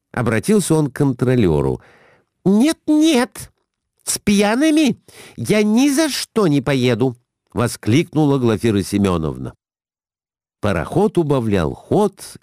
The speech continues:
и давал свистки. "Голубой грот подъехали. Идите скорей к трапу, и я рекомендую вам опытного лодочника", проговорил контролёр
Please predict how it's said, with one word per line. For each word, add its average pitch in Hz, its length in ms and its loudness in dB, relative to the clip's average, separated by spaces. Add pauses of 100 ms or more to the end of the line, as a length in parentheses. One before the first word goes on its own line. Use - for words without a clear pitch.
и 123 220 2
давал 87 380 -2
свистки. - 720 -8 (1120)
"Голубой 180 540 2
грот 160 460 0
подъехали. 117 720 -2 (360)
Идите 160 440 2
скорей 180 360 0
к - 120 -12
трапу, 151 520 -2
и 107 120 -2
я 120 260 2
рекомендую 107 720 0
вам 104 280 -2 (120)
опытного 151 680 -2
лодочника", 123 840 -2 (320)
проговорил 95 560 0
контролёр 123 640 -2